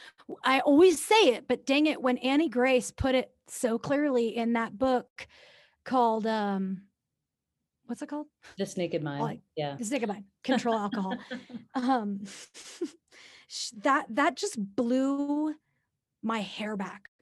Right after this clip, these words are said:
Speaker 2: Yeah.
Speaker 1: because I just never, ever conceived that the thing I was doing to get rid of those bad feelings was causing those bad feelings. And it was, it was bringing them back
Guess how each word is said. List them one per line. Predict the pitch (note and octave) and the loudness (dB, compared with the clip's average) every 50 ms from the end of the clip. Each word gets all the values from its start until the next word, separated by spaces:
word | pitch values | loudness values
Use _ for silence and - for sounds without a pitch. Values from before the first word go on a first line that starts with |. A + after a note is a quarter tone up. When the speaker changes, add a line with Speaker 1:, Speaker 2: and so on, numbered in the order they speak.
| _ _ _ - | _ _ _ -12
Speaker 2:
Yeah. | D3+ C#3+ C#3 C3+ C3+ C3+ | -10 -10 -8 -8 -8 -8
Speaker 1:
because | A#3 - - G#3 A3+ G#3 A3+ | -10 -8 -6 -6 -4 -4 -4
I | G#3+ A3+ | -4 -4
just | G3+ - B3+ C4+ A#3+ - - | -4 -4 -4 -4 -4 -4 -6
never, | A3+ A3 A3 A#3+ B3+ C#4+ B3 A#3 D#4 D#4+ E4 D#4+ D4+ - _ _ _ _ _ _ _ _ - | -4 -2 0 2 2 2 0 0 0 0 -2 -2 -4 -8 _ _ _ _ _ _ _ _ 0
ever | D4+ D#4 D#4+ D4 B3+ D4 C4+ B3 G#3+ - | 2 4 4 4 4 2 2 0 -2 -6
conceived | - A#3+ A#3+ G#3 - - - - - C#4+ C#4 C4+ B3+ A#3+ A3+ F#3+ F#3 - - - - - - - G#3 | -8 -6 -6 -6 -6 -8 -6 0 2 4 6 6 6 4 2 -2 -6 -12 -16 -20 -20 -20 -14 -6 0
that | A3 B3 A#3+ A3 G3 - - - _ _ _ _ _ _ _ _ _ _ _ _ _ _ _ _ | 2 2 2 2 0 -6 -16 -20 _ _ _ _ _ _ _ _ _ _ _ _ _ _ _ _
the | - G#3 B3+ C4 | -6 -2 -2 -2
thing | - - - D4+ D#4+ E4 E4 D#4+ | -2 -2 2 4 4 4 6 4
I | D#4 D#4 D4+ | 4 4 4
was | C#4 C4 G3+ G#3 G3 | 2 2 0 -2 0
doing | - C4 C4 C4+ B3+ A#3 A3 G3 | 2 4 4 4 4 2 2 -2
to | - B3+ G#3 | -2 -2 0
get | G#3+ A#3+ A3 F#3+ | 0 0 0 -2
rid | G#3 G3+ G#3+ B3 B3+ B3+ B3 | -2 -2 4 6 6 6 6
of | B3+ - A#3 A#3 G3+ G3 | 4 2 -2 -2 -2 -2
those | A3 G#3+ G#3 G3+ - | -2 -2 -4 -6 -6
bad | - A#3 G#3+ G#3+ G#3+ G#3 G3 | -6 -6 -4 -2 -2 -4 -4
feelings | G3 - - A#3 A3+ G#3+ G#3+ G#3 G3 F#3+ G3 F#3+ | -6 -8 -6 -4 -2 -2 -2 -2 -4 -4 -6 -6
was | F#3 E3+ C#3+ - - _ - | -8 -10 -10 -12 -14 _ -12
causing | - - - A3+ G#3+ G#3 G3+ F#3+ G3 F#3+ F#3 | -12 -8 -4 -2 -2 -2 -2 -2 -4 -4 -6
those | F3+ E3+ E3+ E3+ - | -6 -8 -10 -10 -10
bad | - G3 E3+ E3+ E3+ | -10 -10 -10 -10 -12
feelings. | - - - G3 F#3+ G3 G3+ G3 | -14 -16 -16 -14 -10 -8 -6 -6
And | A3 A3+ | -6 -6
it | A3+ | -6
was, | A3+ G#3 G3 - - - - - - | -8 -8 -10 -12 -16 -20 -20 -8 -2
it | A#3 B3 | -2 0
was | A#3 A3+ G3+ G3 | 2 2 0 0
bringing | G3+ B3 D4 E4 E4+ E4+ D4+ C4 A#3 | 2 4 4 6 6 6 4 4 2
them | F#3+ A3+ G#3+ G#3 G3 | 2 0 0 0 0
back | G3 G3+ G3+ G#3 G#3 G#3 G3+ | 0 0 0 0 0 -2 -4